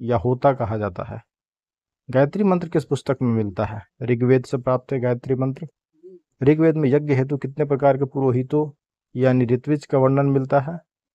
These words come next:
सात प्रकार के पुरोहितों का। ऋग्वेद में यज्ञ हेतु सात प्रकार के पुरोहितों का वर्णन है।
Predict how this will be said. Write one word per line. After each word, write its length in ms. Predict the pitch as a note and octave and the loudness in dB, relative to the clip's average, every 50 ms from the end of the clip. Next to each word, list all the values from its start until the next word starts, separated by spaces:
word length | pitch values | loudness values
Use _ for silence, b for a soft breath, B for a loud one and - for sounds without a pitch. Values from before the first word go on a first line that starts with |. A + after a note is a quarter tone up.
| _ _ _ _ | _ _ _ _
सात 400 | _ - - - C#3+ D3 C#3+ - - | _ -6 0 4 4 4 4 2 -2
प्रकार 320 | C3 B2+ - B2 A#2+ A2+ | -6 -2 0 0 0 0
के 80 | A2 A#2+ | 0 -4
पुरोहितों 500 | A2 - A2 G#2 G#2+ A2 G#2 - A2 G#2+ | -6 -6 -4 -2 -2 -2 -2 -4 -4 -6
का। 220 | G2+ - - - - _ _ _ - - - - - - - - - _ _ _ - | -6 -8 -12 -14 -14 _ _ _ -20 -20 -20 -20 -20 -20 -20 -20 -20 _ _ _ 0
ऋग्वेद 340 | - C#3+ C#3 D3 D3+ D3 C3+ | 2 4 6 6 6 6 4
में 100 | C#3 C3+ | 2 0
यज्ञ 240 | B2 C#3 C#3 C3+ C3+ | 0 0 0 0 -2
हेतु 220 | C3 B2+ B2 C#3+ | -2 -2 -2 -4
सात 260 | C3 - C3+ C3 C3 - | -4 -2 -2 -4 -4 -4
प्रकार 280 | - C#3 B2+ C3 B2+ | -6 -4 -2 -2 -2
के 100 | B2 C#3 | -2 -4
पुरोहितों 460 | C3 C3 C3 A#2+ A#2 B2 A#2+ C3+ C3+ | -4 -4 -2 -2 -2 -2 -2 -2 -2
का 100 | A#2+ - | -2 0
वर्णन 360 | A#2+ A2+ A#2+ B2 C3 C#3+ C#3 A#2+ | 0 0 0 0 0 0 0 -2
है। 220 | A#2+ D3 D3+ - | -4 -6 -8 -10